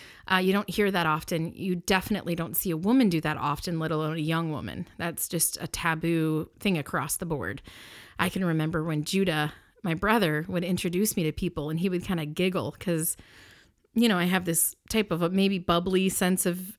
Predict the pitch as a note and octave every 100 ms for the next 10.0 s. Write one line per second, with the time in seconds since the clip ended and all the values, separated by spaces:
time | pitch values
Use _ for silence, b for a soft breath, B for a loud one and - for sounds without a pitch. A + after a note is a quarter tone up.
0 | - E3 D#3+ C#3+ - - A#3+ A#3 - A3
1 | F3 E3+ E3+ E3+ F3 E3 F3+ G#3+ G#3 G3+
2 | - E3 D3 D3+ D#3 D#3+ E3+ G3+ F#3+ F#3
3 | D#3+ F3 D#3+ D#3+ E3 E3 B B B B
4 | - G#3+ G3+ G3+ - G#3+ G#3 F#3+ F#3+ G3
5 | F#3+ G#3+ F#3 F3 F3 E3+ D#3 F3 G3 G3+
6 | G3+ F#3 G3+ E3+ A#3 G#3 G3 G3 - F3+
7 | E3 D#3+ E3 A3+ C4 C#4 A#3+ G#3+ F#3+ F3
8 | F#3 F3+ F3 F3 E3 D#3+ - D#3+ F3 D#3
9 | C#3 D#3 F3+ E3+ D3+ - G3 E3 D3+